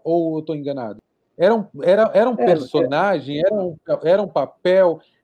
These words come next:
Speaker 1: porque eu, eu fico, é, é, eu, eu te, eu te, eu te,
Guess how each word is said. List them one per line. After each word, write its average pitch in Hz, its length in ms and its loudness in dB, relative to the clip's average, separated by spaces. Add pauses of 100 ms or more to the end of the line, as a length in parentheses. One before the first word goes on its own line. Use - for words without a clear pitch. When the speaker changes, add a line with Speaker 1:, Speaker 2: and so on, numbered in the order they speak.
Speaker 1:
porque 196 380 -4
eu, 190 200 -4
eu 190 120 -4
fico, 214 500 -8 (420)
é, 160 60 -8
é, 156 540 -4
eu, 160 220 -4
eu 165 120 -4
te, - 140 -14
eu 165 120 -2
te, 160 140 -12
eu 160 160 -4
te, 180 260 -12